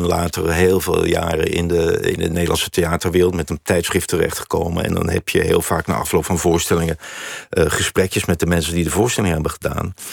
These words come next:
En die gesprekjes hebben zij ook nodig, want anders k-, krijgen ze nooit iets terug van mensen. Dus ze hebben ook behoefte aan iets terug te horen over waar ze mee bezig zijn. En, eh, mensen die sterren zijn geworden, heb ik ook in mijn, eh, verhaal over een bezoek aan, eh, Michael Jackson opgeschreven,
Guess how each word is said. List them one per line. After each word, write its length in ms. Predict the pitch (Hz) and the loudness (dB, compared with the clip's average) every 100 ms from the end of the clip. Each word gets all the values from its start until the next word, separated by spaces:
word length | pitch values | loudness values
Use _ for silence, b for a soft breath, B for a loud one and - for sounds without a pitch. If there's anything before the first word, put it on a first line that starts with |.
| B B B - _ _ | B B B -20 _ _
En 120 | 117 | 0
die 120 | 123 | 2
gesprekjes 400 | 131 - 147 135 | 2 2 2 2
hebben 220 | 127 127 127 | 0 2 2
zij 100 | 117 | 2
ook 160 | 104 | 2
nodig, 340 | 135 - - 98 | 0 0 0 0
want 280 | 113 107 | 0 0
anders 280 | 139 135 117 | 0 0 0
k-, 120 | - - | -6 -4
krijgen 260 | 139 127 | -2 0
ze 100 | 117 | 2
nooit 200 | 127 113 | 2 2
iets 180 | 101 - | 0 -4
terug 220 | 214 247 | -4 -4
van 120 | - | -2
mensen. 360 | 85 71 73 - - B B B B B | -2 -4 -6 -12 -18 B B B B B
Dus 140 | 107 | 0
ze 80 | 135 | 2
hebben 200 | 151 143 | 2 2
ook 160 | 147 | 2
behoefte 400 | 127 131 185 - | 2 2 2 0
aan 200 | - 135 | 0 0
iets 220 | 127 131 - | -2 -4 0
terug 240 | 185 - | 0 2
te 80 | 147 | 0
horen 420 | 120 104 90 82 | 2 2 2 2
over 280 | 98 92 87 | 0 0 0
waar 200 | 87 82 | -2 -2
ze 100 | 82 | -4
mee 120 | 82 | -4
bezig 340 | 78 78 76 - | -2 -2 -2 -8
zijn. 280 | 76 76 | -8 -6
En, 240 | - 101 92 | 0 2 4
eh, 60 | |
mensen 320 | 104 117 107 104 | 4 2 2 0
die 120 | 101 | 0
sterren 400 | - 190 180 113 | 0 0 0 0
zijn 240 | 101 85 | 0 -4
geworden, 360 | - 80 80 - B B B | -4 -4 -6 -8 B B B
heb 140 | _ - | _ -2
ik 100 | - | 0
ook 160 | 95 | 0
in 60 | 92 | 0
mijn, 280 | 90 90 87 | 0 0 0
eh, 120 | 85 85 85 | 0 -2 -2
verhaal 460 | - - 95 87 87 | -4 0 0 2 2
over 200 | 85 85 | 0 -2
een 80 | 82 | -4
bezoek 300 | 85 101 87 | -2 -2 -2
aan, 220 | 82 82 | -2 -2
eh, 60 | 85 | 0
Michael 380 | 87 87 82 80 | 2 0 0 0
Jackson 340 | 110 - 92 | -2 0 0
opgeschreven, 800 | 85 - 80 - 82 82 85 | 0 -2 -6 0 0 0 -2